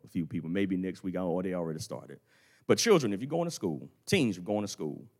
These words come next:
you are going into a society, because this is a society, when you go to school, it's a completely different ecosystem. When you go into that place, you are carrying a light.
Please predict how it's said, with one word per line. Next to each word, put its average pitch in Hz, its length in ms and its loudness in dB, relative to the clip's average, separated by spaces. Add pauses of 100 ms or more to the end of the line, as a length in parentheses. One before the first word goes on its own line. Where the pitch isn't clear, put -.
(1300)
you 202 220 6
are 180 100 10
going 147 360 8
into 135 340 6
a 127 100 8
society, 98 640 2 (720)
because 107 280 4
this 113 160 4
is 107 80 -2
a 104 120 -2
society, 90 600 -4
when 87 100 -8
you 92 60 -4
go 90 140 -2
to 85 100 -8 (220)
school, 107 260 0
it's 87 80 -2
a - 20 -14
completely 98 360 -4
different 87 260 -6
ecosystem. 78 540 -8 (460)
When 127 120 6
you 254 80 10
go 220 260 12
into 202 300 4
that 123 220 6
place, 113 340 4 (140)
you 214 240 6
are 147 160 8
carrying 139 720 4
a 117 80 -2
light. 113 480 0